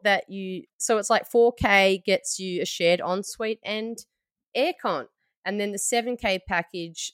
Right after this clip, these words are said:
um, says that the accommodation is completely waterproof and lockable.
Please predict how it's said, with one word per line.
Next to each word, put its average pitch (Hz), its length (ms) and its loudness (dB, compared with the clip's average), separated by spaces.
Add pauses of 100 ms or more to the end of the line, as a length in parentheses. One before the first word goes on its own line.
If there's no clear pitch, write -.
(100)
um, 165 340 2
says 180 360 -4
that - 120 -18
the 180 80 -8
accommodation 165 680 -4
is 151 320 -10 (380)
completely 208 540 -2
waterproof 185 720 0 (220)
and 170 200 -6
lockable. 156 500 -2